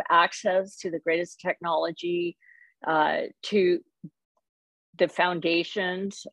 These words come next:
uh, in our curriculum of painting, drawing, design,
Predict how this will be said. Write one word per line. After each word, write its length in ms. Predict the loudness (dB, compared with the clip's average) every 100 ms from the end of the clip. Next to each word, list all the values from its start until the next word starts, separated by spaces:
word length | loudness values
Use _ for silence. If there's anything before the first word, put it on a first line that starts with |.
| -4
uh, 320 | 0 0 0 -2
in 140 | 0
our 160 | 0 0
curriculum 920 | -2 0 0 2 4 4 0 -2 -6
of 240 | -4 -4 -4
painting, 540 | -4 -2 -2 -4 -6
drawing, 520 | 2 4 6 2 0
design, 800 | 2 2 4 4 6 4 2 -2